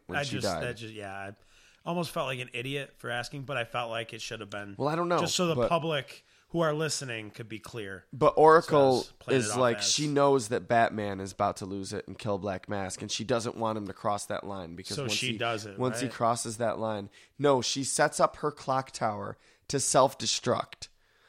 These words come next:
Speaker 1: forcing Batman to come and save her.
Speaker 2: Clever girl.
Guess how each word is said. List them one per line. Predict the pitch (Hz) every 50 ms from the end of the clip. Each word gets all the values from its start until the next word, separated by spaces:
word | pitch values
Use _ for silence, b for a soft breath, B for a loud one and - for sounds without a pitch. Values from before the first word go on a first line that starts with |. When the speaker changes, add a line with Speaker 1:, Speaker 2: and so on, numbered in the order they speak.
| _ _ -
Speaker 1:
forcing | - - - 160 165 170 170 - - 180 160 156 135
Batman | - - 151 147 143 - - 139 131 120 110 107 101 104 b b b b b b b _
to | - - 143 139 135 131 123 - - _ _ _
come | - 143 151 147 143
and | 143 135 131
save | - - 143 120 117 110 -
her. | - 117 101 - - - _ - - _ _ - - _ _ _ _
Speaker 2:
Clever | - - - 113 107 107 110 123 139 143 127 -
girl. | - 165 175 165 156 135 107